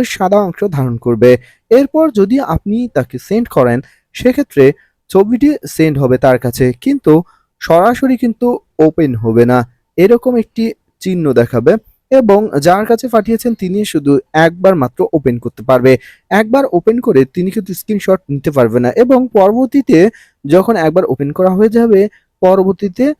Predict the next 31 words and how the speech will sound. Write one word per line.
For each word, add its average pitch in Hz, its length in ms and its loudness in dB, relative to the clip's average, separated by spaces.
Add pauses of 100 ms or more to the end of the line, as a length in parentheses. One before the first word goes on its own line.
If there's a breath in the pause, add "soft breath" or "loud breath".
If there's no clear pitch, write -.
(320)
আর 190 220 2 (120)
তিনি 151 200 -2
কিন্তু 139 260 -4
এই 151 280 0
ছবিটি 165 380 -2
খুঁজে 127 340 -2
পাবে 127 260 0
না 311 160 -4
বা 190 340 2
এই 202 160 -2
ছবিটি 143 320 -4
আর 147 160 -4
কখনোই 156 460 -4
ওপেন 147 240 -8
করতে 170 380 -4 (120)
পারবে 120 300 2
না। 131 100 2 (300)
দর্শক, 269 340 2
এইভাবেই 254 420 2
কিন্তু 165 400 2
যদি 170 240 2
আপনি 214 240 0
চান 226 280 0
কোনো 170 280 2 (380 soft breath)
ছবি 240 380 2 (200)
বা 139 300 0
কোনো 185 220 -4
ডকুমেন্টকে 208 720 -2
প্রাইভেসি 160 520 -4
করে 123 180 -4
রাখতে, 127 440 -2